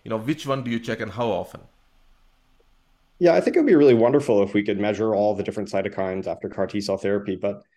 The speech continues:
Speaker 2: unfortunately, outside of I L six, which is done at some centers in real time, most of those panels take a while to come back. And by the time you get the results back, they aren't really real time anymore and don't reflect the patient's clinical condition.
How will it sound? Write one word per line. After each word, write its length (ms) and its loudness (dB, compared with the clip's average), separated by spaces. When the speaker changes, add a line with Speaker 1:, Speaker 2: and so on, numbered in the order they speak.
Speaker 2:
unfortunately, 720 0
outside 260 2
of 80 0
I 140 0
L 120 2
six, 380 -6
which 160 -6
is 80 -8
done 260 0
at 240 -4
some 220 -4
centers 480 -4
in 160 -4
real 180 0
time, 460 -6
most 300 2
of 40 2
those 140 0
panels 340 0
take 160 -6
a 60 -2
while 260 0
to 80 -8
come 220 -6
back. 320 -4
And 260 -10
by 120 0
the 80 -4
time 220 -4
you 80 -4
get 140 -2
the 60 -10
results 400 -4
back, 400 -6
they 180 -4
aren't 160 -4
really 200 -2
real 180 -4
time 260 -4
anymore 380 -6
and 260 -8
don't 160 -2
reflect 320 -6
the 80 -4
patient's 760 -6
clinical 280 -4
condition. 500 -6